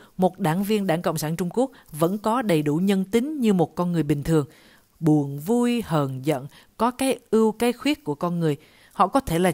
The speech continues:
cha mẹ, là vợ chồng, là bạn bè. Nhưng đặt lên trên nhân tính thường tình ấy chính là đảng tính. Một người cộng sản chính là đảng yêu cầu họ phải đặt đảng lên trên.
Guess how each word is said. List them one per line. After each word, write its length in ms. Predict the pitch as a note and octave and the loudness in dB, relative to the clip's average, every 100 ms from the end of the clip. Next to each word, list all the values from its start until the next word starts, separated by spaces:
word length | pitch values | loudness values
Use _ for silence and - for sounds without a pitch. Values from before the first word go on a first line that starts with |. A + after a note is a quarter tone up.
| - | 0
cha 160 | G3 | 0
mẹ, 360 | F#3+ F3 C#3+ B2+ | 0 0 -2 -4
là 160 | C#3 C#3+ | -2 -2
vợ 200 | D3+ D3 | -2 -4
chồng, 320 | - D3+ C#3+ | -2 -2 -2
là 120 | C#3 | -2
bạn 300 | C#3+ D3+ D#3 | -2 -2 0
bè. 180 | D#3+ D3 - _ _ _ _ - | 0 0 -4 _ _ _ _ 0
Nhưng 240 | A3 A3 | 2 2
đặt 300 | - G3+ - | 2 0 2
lên 300 | F#3+ F#3+ G3 G3 | 4 4 4 2
trên 380 | G#3+ A3 G#3+ G#3 | 4 4 4 4
nhân 260 | A3 A3 | 4 2
tính 300 | A3 A#3+ C4 D#4+ | 0 0 0 -2
thường 260 | - E3+ C#3+ | 0 0 2
tình 220 | D#3+ D3+ | 0 0
ấy 260 | D#3 A#3 B3 - _ _ _ | -2 -2 -4 -18 _ _ _
chính 180 | - A#3+ | -2 0
là 280 | C4+ E3+ B2 _ | 2 2 0 _
đảng 420 | G#3 D#3 C3 C#3 F#3 | -2 -2 -2 -4 -2
tính. 220 | G#3+ A3 - _ _ _ _ - | 0 0 -6 _ _ _ _ 0
Một 240 | G3+ G3+ | 0 4
người 180 | G#3+ A3 | 6 6
cộng 240 | G#3+ F#3+ | 6 0
sản 340 | F3+ D3+ D3+ F#3+ | 0 -2 -2 -4
chính 160 | B3+ | -2
là 260 | C#4 F3+ C3+ _ _ _ - | 2 2 0 _ _ _ 0
đảng 300 | E3+ D#3+ G#3 - | 2 2 -2 -2
yêu 180 | A#3+ A#3 | 0 2
cầu 320 | G#3+ D#3+ C#3+ | 2 2 2
họ 280 | C#3 D3+ A2+ | -2 -4 -4
phải 260 | - D#3+ | -8 -4
đặt 300 | F#3+ E3 - | -2 -2 -2
đảng 280 | A3 D3 C#3+ | -2 -2 0
lên 200 | G3+ F3+ - | -2 -2 0
trên. 220 | G3+ | 2